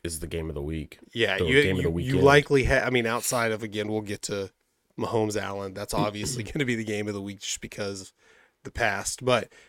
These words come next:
Speaker 2: you have the likely M V P versus the likely offensive rookie of the year.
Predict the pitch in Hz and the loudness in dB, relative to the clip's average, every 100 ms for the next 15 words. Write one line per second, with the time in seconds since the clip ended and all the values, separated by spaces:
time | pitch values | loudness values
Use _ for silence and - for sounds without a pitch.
0 | _ 127 127 117 113 107 101 127 139 139 | _ 4 8 8 4 0 4 6 6 4
1 | 131 127 120 120 - 123 120 110 107 113 | 2 2 0 -6 -4 -2 -2 -2 -4 -4
2 | 104 101 104 107 - 110 101 - _ _ | -6 -4 -2 -4 -4 -6 -6 -16 _ _
3 | _ - 113 - 113 - 104 101 - 101 | _ -4 -2 -2 -6 -8 -8 -8 -6 -8
4 | 95 90 82 87 | -8 -10 -10 -12